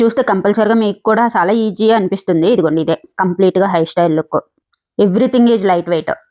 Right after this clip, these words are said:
చూడండి మనకి హెవీ అనిపిస్తుందా? చాలా లైట్ వెయిట్వే కొన్నాను పిల్లలు కూడా, అందుకనే నేను వీడియో చేస్తున్నాను యూజ్ అవుతుందని. చాలా బాగుంది కదా. అప్పుడు తుఫాన్ కదండి,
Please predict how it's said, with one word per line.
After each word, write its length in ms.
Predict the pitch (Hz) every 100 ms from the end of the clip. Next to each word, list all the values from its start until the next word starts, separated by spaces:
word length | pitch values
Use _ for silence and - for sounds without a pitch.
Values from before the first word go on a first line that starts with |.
| _ -
చూడండి 260 | 196 233
మనకి 160 | 226 208
హెవీ 140 | 202 202
అనిపిస్తుందా? 400 | 214 190 202 180 226
చాలా 200 | - 175 208
లైట్ 200 | 190 180
వెయిట్వే 240 | 190 - 202 196
కొన్నాను 320 | 170 160 170 -
పిల్లలు 240 | 175 180 -
కూడా, 140 | 185 165
అందుకనే 300 | 165 208 214
నేను 120 | 220 185
వీడియో 200 | 160 190 208
చేస్తున్నాను 500 | 156 - 165 147 170 349 _ _ _ -
యూజ్ 140 | 190 185
అవుతుందని. 500 | 185 180 190 165 156 294 - _ _ _ -
చాలా 220 | 185 185 208
బాగుంది 320 | 196 170 170 165
కదా. 160 | 156 240 269
అప్పుడు 200 | - - -
తుఫాన్ 320 | 220 233 247 220
కదండి, 320 | 185 170